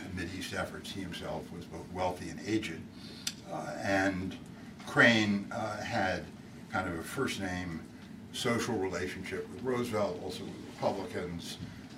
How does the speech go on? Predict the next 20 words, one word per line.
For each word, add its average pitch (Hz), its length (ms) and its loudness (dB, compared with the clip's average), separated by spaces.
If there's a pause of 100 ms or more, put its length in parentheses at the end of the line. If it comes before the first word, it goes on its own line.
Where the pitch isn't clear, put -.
Uh, 98 100 -6
he 95 200 -2 (140)
was - 160 0
received, 101 560 0 (260)
Twitchell, 120 420 4
his 95 180 2
man, 92 360 0
was 82 200 -4
received 95 460 -2
by 82 100 -6
Wallace 82 440 -6
Murray 110 320 6
and 92 120 -2
so 85 120 -6
on. 85 140 -4 (360)
Recognition 90 680 0
did - 160 -4
occur. - 460 6 (540)
Uh, 113 380 2 (720)
but 117 280 10